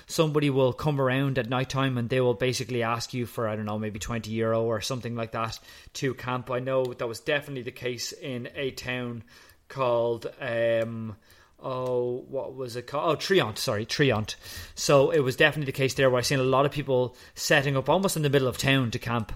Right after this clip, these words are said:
And again, a person will come around and you have to buy a license off them for, for camping there for that night. But, uh, but we ourselves, we stayed, so we stayed our first night in a hotel called Hotel du Bois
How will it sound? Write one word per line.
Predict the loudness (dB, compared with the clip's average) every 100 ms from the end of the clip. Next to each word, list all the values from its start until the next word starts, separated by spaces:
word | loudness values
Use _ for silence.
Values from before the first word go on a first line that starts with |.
| -12 -16 -14 -4
And | -2
again, | 2 2 2 -2
a |
person | 0 0 0
will | -4
come | -2 2
around | 4 4 2 -2 -8 -14 -8
and | 0 2
you |
have | 2 0
to |
buy | 2 4
a | 6
license | 4 4 0 0
off | 0 0
them | -2 -2
for, | -4 -4 -6
for | -8
camping | -6 -4 -2 -2
there | -2
for | -2
that | -6 -4
night. | -4 -4 -4
But, | -2 0
uh, | 0 -2 -6 -16 -16 -6
but | -4 -4 -6
we | 0 0 2 0
ourselves, | 0 0 2 2 2
we | 0 0 0
stayed, | 0 4 6 6
so | 2
we | 2
stayed | 6 6
our | 6
first | 4 4 4
night | 0 0
in | 0 0 0
a |
hotel | 2 2 2 2 2
called | 2 0 0
Hotel | 2 0 2 2
du | 2
Bois | 2 4 4 2 -4